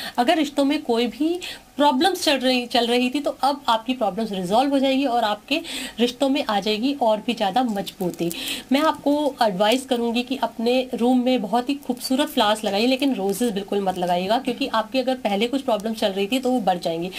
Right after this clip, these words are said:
लेकिन अगर आप अच्छे soft flowers लगाएंगे तो रिश्ते और भी मजबूत होंगे। तो ये काफ़ी अच्छा indicator है, अ, कपल्स के लिए रिश्तों को और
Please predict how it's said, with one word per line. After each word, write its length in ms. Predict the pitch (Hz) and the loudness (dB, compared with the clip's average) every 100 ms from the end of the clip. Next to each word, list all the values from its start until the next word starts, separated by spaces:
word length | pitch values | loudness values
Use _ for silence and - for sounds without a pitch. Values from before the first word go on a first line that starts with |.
| - - 240 | -10 -6 -2
लेकिन 160 | 277 | 0
अगर 280 | 285 285 285 | 2 2 4
आप 500 | 277 262 - 247 233 226 262 | 2 0 -2 0 0 -2 -4
अच्छे 420 | 254 285 277 262 | 0 2 4 2
soft 500 | 262 - 302 285 - | -2 -2 0 0 0
flowers 340 | 277 247 247 | 2 2 2
लगाएंगे 300 | 220 208 214 | 0 2 0
तो 200 | 220 247 | 0 0
रिश्ते 280 | 208 180 254 | -2 -4 -6
और 240 | 240 196 | -2 -2
भी 100 | 180 | 0
मजबूत 420 | 208 175 - - 170 | -2 -4 -8 -12 -8
होंगे। 200 | 170 185 - - - | -6 -6 -6 -8 0
तो 60 | 262 | 2
ये 200 | 254 285 | 2 2
काफ़ी 280 | 240 247 | 2 2
अच्छा 380 | 285 254 - 262 | 0 0 0 0
indicator 480 | 240 226 233 202 208 | 2 0 -2 -2 0
है, 240 | 226 277 | 0 0
अ, 40 | 240 | 0
कपल्स 580 | 226 208 208 196 202 202 | 0 0 0 -2 -2 -4
के 100 | - | -2
लिए 120 | 214 | -2
रिश्तों 260 | 226 - 196 | -2 -4 -8
को 140 | 185 | -2
और 240 | 202 196 | 0 2